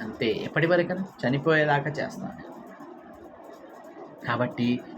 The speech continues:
ఇక్కడ కేవలం వాక్యం వినడము ప్రాముఖ్యం, దాన్ని అనుసరించి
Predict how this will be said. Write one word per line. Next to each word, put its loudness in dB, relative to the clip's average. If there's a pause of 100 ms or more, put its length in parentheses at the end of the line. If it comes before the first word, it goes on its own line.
ఇక్కడ 6
కేవలం 4
వాక్యం 4
వినడము 8
ప్రాముఖ్యం, 2 (720)
దాన్ని -4 (120)
అనుసరించి 0